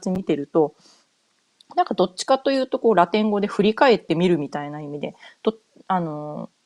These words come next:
英語で言うとこの本当はレコグナイズじゃないんですけど、やっぱりその人が、その人の、まあね、その、まあ、ありようっていうのを、まあ、そのまま認めるっていうかね、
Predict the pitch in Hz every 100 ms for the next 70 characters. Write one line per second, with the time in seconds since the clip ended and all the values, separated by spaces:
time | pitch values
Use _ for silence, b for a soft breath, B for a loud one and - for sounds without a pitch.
0 | _ - 381 381 381 381 370 381 370 311
1 | 226 226 196 175 - 311 220 165 143 147
2 | - 170 147 151 - - - 196 - -
3 | 285 370 - 311 311 370 202 b b b
4 | b _ - 240 320 - - 262 254 247
5 | 240 233 220 208 180 175 - - - 233
6 | 370 - 185 170 139 156 214 - 160 156
7 | - _ _ - 170 147 - 170 214 220
8 | 226 233 - - 262 262 247 214 233 240
9 | 233 b b - 208 135 - _ - 180
10 | 180 180 170 160 - 170 180 196 202 220
11 | 220 - - - - 185